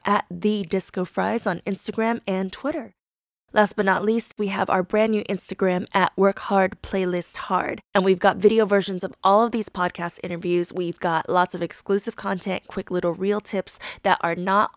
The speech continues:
on our podcast or our website H Q or anywhere else. So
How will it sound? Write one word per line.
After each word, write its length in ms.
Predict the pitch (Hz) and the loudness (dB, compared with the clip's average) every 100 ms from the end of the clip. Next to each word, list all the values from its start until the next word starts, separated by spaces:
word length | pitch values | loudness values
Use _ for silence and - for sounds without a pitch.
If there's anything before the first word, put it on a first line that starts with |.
| - | -2
on 240 | 190 185 | 0 0
our 160 | - 170 | -2 -4
podcast 680 | - 254 - 247 220 214 - | -2 -4 -4 -2 -2 -2 0
or 160 | 190 | 2
our 120 | 175 170 | 2 2
website 440 | 196 190 - 190 | 2 2 0 -2
H 200 | 190 185 | -2 -6
Q 280 | - - 185 | -8 -6 -4
or 140 | 180 - | -4 -4
anywhere 400 | 185 202 196 180 - | -6 -2 0 -2 0
else. 260 | 165 147 - | 0 0 -2
So 280 | - 175 | -2 -2